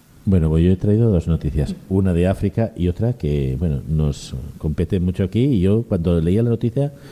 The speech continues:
he pensado en ti. Bueno, en ti no por nada, sino porque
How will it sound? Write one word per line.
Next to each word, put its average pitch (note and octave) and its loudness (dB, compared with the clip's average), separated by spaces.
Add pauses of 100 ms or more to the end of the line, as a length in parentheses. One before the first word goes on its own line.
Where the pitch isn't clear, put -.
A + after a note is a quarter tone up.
(140)
he - 0
pensado A2 0
en G#2+ 0
ti. D#2 -2
Bueno, D#2 -2
en C2 -6
ti F2 -2
no F2+ -2
por C2+ -6
nada, A2 0
sino F2 -2
porque F2+ -2